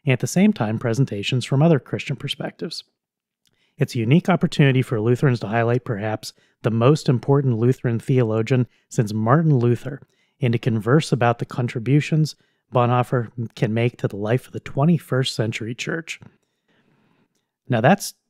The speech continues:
remarkable, 'cause I said, like, in the twentieth century, he wasn't really discussed. He was, he was a footnote.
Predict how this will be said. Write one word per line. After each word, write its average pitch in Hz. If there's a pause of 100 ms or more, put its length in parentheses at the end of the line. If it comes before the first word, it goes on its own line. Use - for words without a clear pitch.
(140)
remarkable, 127
'cause 127
I 117
said, 139
like, 110 (120)
in 139
the 131
twentieth 147
century, 143
he 113
wasn't 127
really 120
discussed. -
He 110
was, 113
he 135
was 127
a 120
footnote. 156